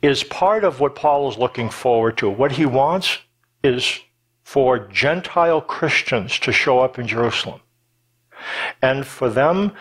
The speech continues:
to be able to come face to face with the apostles and their brothers and sisters in Jerusalem. They wanted them there, not just Paul, and they wanted from their hands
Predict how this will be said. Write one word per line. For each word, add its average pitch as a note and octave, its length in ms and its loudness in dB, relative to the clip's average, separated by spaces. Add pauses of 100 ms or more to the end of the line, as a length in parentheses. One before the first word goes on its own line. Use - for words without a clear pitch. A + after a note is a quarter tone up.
(240)
to A#2 100 -4
be A2+ 160 2
able C#3+ 220 2
to B2 140 -6
come B2 380 0
face - 460 -2
to - 160 -6
face - 680 -2 (280)
with A#2+ 220 -2
the A2+ 100 0
apostles D3 880 2 (240)
and B2 160 2
their A2+ 140 2
brothers C3 500 2
and A#2+ 100 -6
sisters B2+ 540 0
in A#2+ 140 2
Jerusalem. A2+ 640 0
They A#2+ 140 4
wanted C#3+ 500 0
them C#3+ 440 2
there, B2+ 360 2
not C3+ 240 2
just - 320 0
Paul, C3+ 320 2
and B2 80 0
they B2 80 4
wanted C3 420 2
from A#2 320 -2
their D#3 340 2
hands C3 640 0